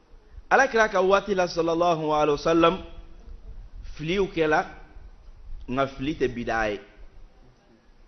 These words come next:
Ka d'a kan, fili bɛɛ tɛ jate ko bida don. Fili bɛ yen, bida bɛ yen. Fili minnu kɛla Kira ka waati la, sallallahu alaihi wasallam,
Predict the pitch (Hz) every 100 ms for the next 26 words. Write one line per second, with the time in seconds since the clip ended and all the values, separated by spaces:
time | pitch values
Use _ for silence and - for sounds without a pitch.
0 | - 120 143 151 135 156 - - - -
1 | - - - - - - - 151 202 180
2 | 143 170 170 180 170 151 139 143 - 147
3 | 135 147 143 139 113 - - - - -
4 | - - - - - - - - - -
5 | - - - - - _ - 165 226 190
6 | 175 147 151 165 170 160 135 101 - -
7 | - - - _ - - - - - 180
8 | 262 233 196 185 196 208 208 214 214 196
9 | 180 190 185 190 170 160 160 160 165 151
10 | 147 - 160 165